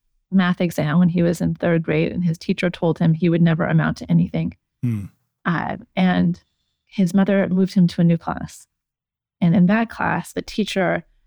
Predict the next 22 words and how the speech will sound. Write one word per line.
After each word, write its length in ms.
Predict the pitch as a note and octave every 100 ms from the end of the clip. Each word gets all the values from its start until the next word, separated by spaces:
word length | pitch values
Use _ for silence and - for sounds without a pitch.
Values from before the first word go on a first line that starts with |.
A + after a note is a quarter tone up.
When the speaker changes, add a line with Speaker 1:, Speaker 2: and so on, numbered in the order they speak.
| _ _ -
Speaker 1:
uh, 360 | F3 D#3 - G3 - _
cared 240 | - G#3+ G3
about 220 | F#3 F3+ -
every 240 | F#3+ G3+
student. 400 | F#3+ F#3 D#3+ F3+
She 220 | - -
would 100 | F#3
come 160 | - G3+
around 220 | F#3 F3+
to 80 | F3
make 100 | E3+
sure 160 | F#3 -
every 220 | F#3+ F#3+
student 380 | F3+ - F3 -
understood. 380 | E3+ E3 - D#3+
And 120 | E3+
she 120 | -
had 180 | F3 -
puppets 420 | - B3+ A3 -
that 140 | G3
she 220 | - G3+ F3
made 380 | F3+ E3+ E3+